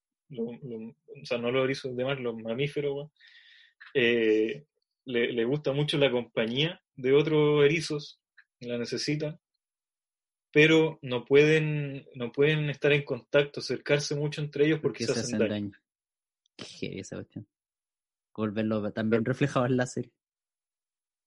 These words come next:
Speaker 1: Entonces, la serie, como básicamente de lo que se trataba, era que los ángeles son como seres que, que tienen el campo A T, A T se llama, ¿cierto?
Speaker 2: Sí, po.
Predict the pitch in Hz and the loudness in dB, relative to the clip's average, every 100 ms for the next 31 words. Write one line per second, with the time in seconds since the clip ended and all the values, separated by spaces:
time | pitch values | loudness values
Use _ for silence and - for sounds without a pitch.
0 | _ 135 113 139 143 139 131 127 113 113 | _ -10 0 0 2 4 4 4 0 0
1 | 165 175 165 151 147 143 143 135 135 143 | 2 2 2 0 0 -2 -4 -6 -2 0
2 | 143 143 156 165 160 151 151 147 143 143 | 2 2 0 -2 0 2 2 2 0 0
3 | 147 143 170 185 170 165 160 147 147 143 | 0 2 2 2 2 2 0 0 0 0
4 | 139 _ _ 131 135 170 - 180 185 190 | -2 _ _ 0 2 2 -2 -4 -4 -6
5 | - 151 151 139 131 - 156 160 156 139 | -6 -6 -6 -8 -8 -4 -2 -2 -4 -4
6 | 131 - _ _ _ _ _ _ - 117 | -4 -6 _ _ _ _ _ _ -8 -4
7 | 131 143 143 135 120 107 139 147 135 117 | 0 0 0 -2 -2 -2 -4 -2 -2 0
8 | 135 165 - - 107 120 151 170 170 123 | 0 -2 -8 -8 -6 -4 -4 -6 -6 -6
9 | 110 - - - 123 104 95 | -6 -8 -12 -4 -2 -2 -6